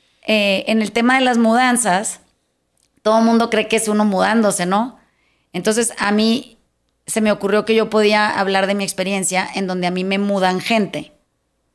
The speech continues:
O sea, yo soy la per-, yo soy lo permanente y, y a, y a mí se me mudan <laughs> personas. Y entonces, esa idea de una casa en donde todo el tiempo se está mudando gente, que se llaman las visitas, se volvió algo sobre lo que yo quería escribir, ¿no?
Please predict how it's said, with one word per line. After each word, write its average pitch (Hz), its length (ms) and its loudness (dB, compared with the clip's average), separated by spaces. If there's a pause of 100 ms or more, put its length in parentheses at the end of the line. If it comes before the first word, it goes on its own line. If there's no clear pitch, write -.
(160)
O 165 60 -14
sea, 214 120 -2
yo 202 120 2
soy 214 180 0
la 214 180 2
per-, 214 120 -4
yo 196 140 0
soy 214 140 2
lo 208 120 0
permanente 196 800 0
y, 170 240 -8
y 170 140 -4
a, 175 180 -4
y 170 120 -6
a 170 80 0
mí 175 100 -2
se 190 140 -2
me 196 100 -2
mudan 185 380 0
<laughs> - 20 -18
personas. - 800 -4 (720)
Y 185 80 -4
entonces, 214 480 0
esa 247 380 2
idea 233 360 2
de 220 80 0
una 226 240 0
casa 220 280 0
en 214 80 2
donde 190 240 -2
todo 196 160 0
el 196 80 -4
tiempo 214 260 -2
se 202 80 -4
está 185 180 -4
mudando 196 420 -2
gente, 190 580 -6 (1120)
que 170 100 -4
se 180 140 -4
llaman 175 240 0
las 180 100 0
visitas, - 640 -6 (480)
se - 160 -2
volvió 208 460 4
algo 214 520 2
sobre 202 240 0
lo 190 120 0
que 190 100 0
yo 185 120 0
quería 190 180 2
escribir, 214 520 0
¿no? 233 380 -4